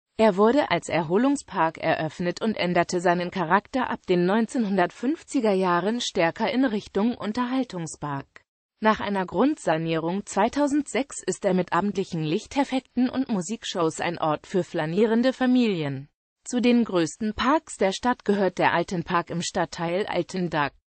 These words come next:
Er wurde auf einem ehemaligen Golfplatz errichtet und neunzehnhunderteinundneunzig fertiggestellt und bietet neben Erholung auch Möglichkeiten zur sportlichen Betätigung.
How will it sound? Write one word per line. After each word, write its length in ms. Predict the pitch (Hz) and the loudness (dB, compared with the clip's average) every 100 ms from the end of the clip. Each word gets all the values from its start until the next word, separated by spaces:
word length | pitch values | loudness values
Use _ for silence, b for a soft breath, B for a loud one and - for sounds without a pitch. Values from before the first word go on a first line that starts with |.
| _ _ - | _ _ 6
Er 180 | 214 | 8
wurde 260 | 190 214 190 | 8 6 4
auf 140 | - | 0
einem 260 | - 180 175 | -2 -2 -2
ehemaligen 720 | 208 247 254 202 180 180 170 | 2 2 4 2 2 0 0
Golfplatz 640 | 165 170 - - 262 - | 2 0 -2 -4 -4 -2
errichtet 520 | 208 190 175 - 170 - | -2 0 -2 -2 -4 -4
und 160 | 170 | -4
neunzehnhunderteinundneunzig 1600 | 185 196 - 240 196 190 - 180 180 254 233 262 247 - 233 247 | 0 0 0 -2 0 0 0 -2 -2 -4 0 2 2 0 -4 -4
fertiggestellt 1040 | - 262 - 156 - 165 - 175 262 - | -2 0 -2 -6 -4 -4 -2 0 0 -2
und 160 | - 190 | -2 0
bietet 340 | 233 285 339 | 0 0 0
neben 300 | 247 233 226 | 4 4 4
Erholung 560 | - 165 170 196 262 285 | -2 -2 2 2 2 2
auch 260 | - 170 - | 2 2 0
Möglichkeiten 920 | 214 - 196 160 - 175 156 220 247 | -2 0 -4 -6 -6 -4 -2 -4 -4
zur 200 | 226 240 | -2 -2
sportlichen 680 | - - 302 - 226 160 147 | -2 0 0 0 -4 -4 -6
Betätigung. 720 | 143 151 - 139 135 131 | -6 -8 -8 -6 -6 -6